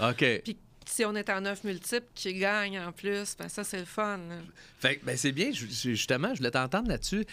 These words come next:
Speaker 1: Fait que toi, ce qui est, parce que, tu sais, il y a des courtiers immobiliers qui me disent, euh, moi, j'ai tout le temps été un courtier que, moi, ce qui était important, c'était genre, ben, pas important, là, mais,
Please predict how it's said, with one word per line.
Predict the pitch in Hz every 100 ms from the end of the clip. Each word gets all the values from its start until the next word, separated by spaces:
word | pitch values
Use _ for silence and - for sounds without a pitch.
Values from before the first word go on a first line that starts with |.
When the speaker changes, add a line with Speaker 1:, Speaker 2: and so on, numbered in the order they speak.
| -
Speaker 1:
Fait | - 123
que | 120
toi, | 202 233
ce | -
qui |
est, | 131 120 104 -
parce | 110
que, | -
tu | 120
sais, | 269
il |
y |
a | 185
des | 113
courtiers | 110 113 -
immobiliers | 202 123 101 123 107
qui | 113
me | 98
disent, | 120 135 117
euh, | 90 - - - -
moi, | 107 151
j'ai | 131
tout |
le | -
temps | 135
été | 139
un | 131
courtier | 98 - 139
que, | - 92 85 78 -
moi, | 117
ce | 131 - - - - -
qui | 107
était | - 104
important, | - 90 - 135
c'était | - 92
genre, | 90 110 113 -
ben, | -
pas | 127
important, | 110 - - 117
là, | 135
mais, | 101 85